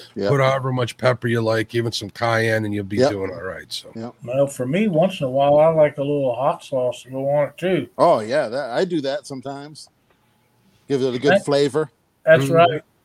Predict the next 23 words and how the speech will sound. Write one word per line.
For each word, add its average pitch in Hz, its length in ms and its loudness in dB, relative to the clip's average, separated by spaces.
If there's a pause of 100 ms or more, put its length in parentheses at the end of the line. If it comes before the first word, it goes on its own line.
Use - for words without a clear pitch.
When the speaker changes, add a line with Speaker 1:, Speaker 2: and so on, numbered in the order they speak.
(340)
Speaker 3:
Thanks 202 240 4
Speaker 1:
Yep. 127 100 -6
Speaker 3:
for 175 140 -2
subscribing, 165 800 2
Kim. 165 340 -2
I 156 140 4
appreciate 156 680 0
it 143 120 0
ever 151 240 -4
so 151 200 -6
much. 131 460 -4 (4000)
Yeah. 160 840 2 (340)
Speaker 2:
So 196 160 4
what 220 120 8
kind 269 180 8
of 247 220 10
tie, 240 340 6
uh, 196 280 6 (200)
uh, 156 340 -2 (500)
tie 190 220 2
vi-, 175 180 0
or 147 240 0
fly, 180 380 4